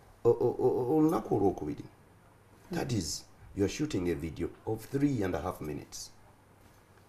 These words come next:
Speaker 1: We are shooting a story. We are shooting, uh, episode and episode, forty-eight episodes.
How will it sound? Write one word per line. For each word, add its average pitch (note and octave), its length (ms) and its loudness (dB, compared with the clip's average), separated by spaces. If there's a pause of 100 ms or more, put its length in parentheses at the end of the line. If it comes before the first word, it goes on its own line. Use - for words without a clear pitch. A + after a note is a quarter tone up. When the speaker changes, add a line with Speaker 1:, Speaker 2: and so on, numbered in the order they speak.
(260)
Speaker 1:
We G2+ 380 0
are G2 260 -4
shooting D#2 600 -12 (1160)
a - 60 -10
story. - 440 -6 (840)
We F#2 160 2
are F2 60 0
shooting, F2+ 600 -4 (1300)
uh, F2 200 -4 (520)
episode A2 480 0
and E2+ 280 -2
episode, G2 540 -2 (140)
forty-eight F#2+ 540 2
episodes. - 640 -6